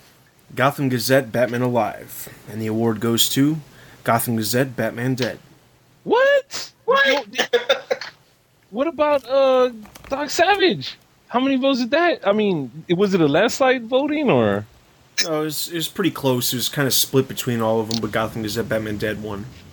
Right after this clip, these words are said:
Speaker 2: Wow.
Speaker 3: I think a lot
Speaker 2: I
Speaker 3: of people didn't buy Batman Doc Savage. That's probably why. <laughs>
Speaker 2: Because it probably said Doc Savage on there.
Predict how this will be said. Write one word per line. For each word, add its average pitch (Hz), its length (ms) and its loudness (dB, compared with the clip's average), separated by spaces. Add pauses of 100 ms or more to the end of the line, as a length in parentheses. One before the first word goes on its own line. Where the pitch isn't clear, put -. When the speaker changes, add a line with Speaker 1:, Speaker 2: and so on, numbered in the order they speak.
(140)
Speaker 2:
Wow. 101 1200 0 (840)
Speaker 3:
I - 40 -4
think 156 200 4
a - 20 4
lot 156 140 6
Speaker 2:
I - 20 6
Speaker 3:
of 156 60 2
people 127 160 -4
didn't - 180 -20 (460)
buy 117 380 4 (200)
Batman 113 540 -2
Doc 104 180 -2
Savage. 101 340 -2
That's - 140 -8
probably 101 280 -6
why. - 300 -2
<laughs> - 40 -12 (520)
Speaker 2:
Because 190 300 2
it 160 80 0
probably 202 220 2
said 196 280 2
Doc 180 240 2
Savage 233 440 2
on 185 160 4
there. 113 320 2